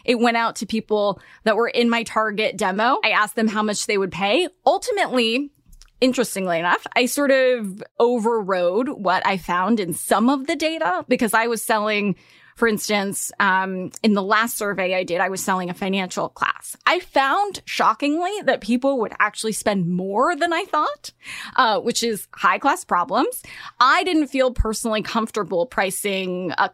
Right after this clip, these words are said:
class about money, uh, at a higher level because I was teaching people how to make money, but I was totally shocked at the numbers. It wa-, it was definitely not what I expected to see.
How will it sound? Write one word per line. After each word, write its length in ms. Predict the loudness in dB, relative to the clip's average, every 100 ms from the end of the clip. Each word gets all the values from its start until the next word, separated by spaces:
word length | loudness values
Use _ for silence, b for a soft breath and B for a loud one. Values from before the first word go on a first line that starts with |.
| _
class 400 | 0 2 2 0 -4
about 300 | 0 0 0
money, 600 | -4 -4 -4 -6 -8 -8 0
uh, 340 | 0 2 -2 -2 0
at 200 | 2 2
a 180 | -2 -2
higher 480 | 0 2 2 0 -2
level 440 | 2 2 2 2
because 260 | 2 -2 -4
I 60 | -6
was 120 | -6
teaching 340 | -8 -6 -4
people 280 | -4 -2 0
how 140 | 0
to 60 | -2
make 260 | -2 -4 0
money, 360 | 2 2 0 -6 B B
but 200 | 2 2 4
I 200 | 2 2
was 260 | 0 -2 -6 _ _
totally 560 | -2 2 2 2 0 0
shocked 460 | 2 0 0 -8 -4
at 140 | -2
the 80 | -2
numbers. 500 | -4 -2 -6 -6 -12 B B B 0
It 120 | 2
wa-, 180 | 0 0
it 200 | -4 -6 -8
was 280 | -2 0 2 0
definitely 360 | 2 2 2 0
not 160 | 2 2
what 120 | 0
I 100 | 0
expected 600 | -2 -2 -4 -2 -6 -6
to 120 | -8
see. 360 | -6 -4 -6